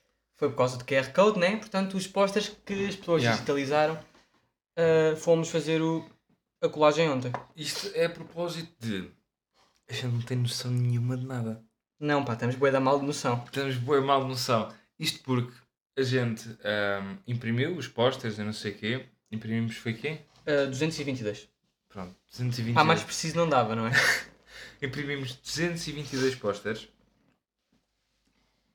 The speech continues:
Speaker 2: E, epá, aquilo parecia que nunca mais acabava, Zé.
Speaker 1: Não, nós não usámos vinte. Nós
Speaker 2: Puto.
Speaker 1: colámos vinte e quatro pósteres, pá, aí.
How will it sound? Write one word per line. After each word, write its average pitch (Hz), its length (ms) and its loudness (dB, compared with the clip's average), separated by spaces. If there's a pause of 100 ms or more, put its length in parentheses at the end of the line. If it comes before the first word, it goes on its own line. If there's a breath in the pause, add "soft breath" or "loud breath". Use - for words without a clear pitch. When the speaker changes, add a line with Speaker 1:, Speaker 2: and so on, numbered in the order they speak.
(220)
Speaker 2:
E, 151 800 -6 (380)
epá, 139 480 -6 (460)
aquilo 165 240 -12
parecia - 240 -4
que 156 80 -2
nunca 151 160 -10
mais 156 200 -4
acabava, 156 460 -4
Zé. 139 140 -2
Speaker 1:
Não, 214 120 6
nós 135 160 2
não 151 80 0
usámos 160 280 2
vinte. 156 360 -4 (800)
Nós 143 160 0
Speaker 2:
Puto. 139 100 0
Speaker 1:
colámos 165 260 6
vinte 175 180 -2
e 180 60 -2
quatro 190 240 2
pósteres, 147 340 0
pá, 143 100 4
aí. 131 240 2